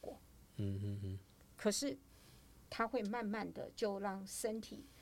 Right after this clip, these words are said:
Speaker 1: 逐渐达到一个，呃，各个器官的稳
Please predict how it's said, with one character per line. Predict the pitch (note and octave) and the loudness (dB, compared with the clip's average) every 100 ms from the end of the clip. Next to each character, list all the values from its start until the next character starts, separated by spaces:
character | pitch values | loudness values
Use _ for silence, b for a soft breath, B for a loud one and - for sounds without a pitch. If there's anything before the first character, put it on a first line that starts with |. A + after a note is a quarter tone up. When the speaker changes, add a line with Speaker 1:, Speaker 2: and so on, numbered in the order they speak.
| b | b
Speaker 1:
逐 | - A3 | 4 4
渐 | A3 C#4+ G#3 | 6 4 4
达 | - F#3 | 2 0
到 | F3 A3+ F#3+ | 4 4 4
一 | G3 | 2
个， | F#3+ - - - - | 2 6 6 4 0
呃， | F#3 - - - - - - - - - - - | 0 0 0 -2 -4 -8 -18 -20 -20 -20 -20 -8
各 | - D#4+ | 8 8
个 | A3 | 8
器 | G3+ - - C4+ | 4 2 2 2
官 | A3 G#3 | 2 2
的 | G3+ | 2
稳 | - F#3+ | 2 2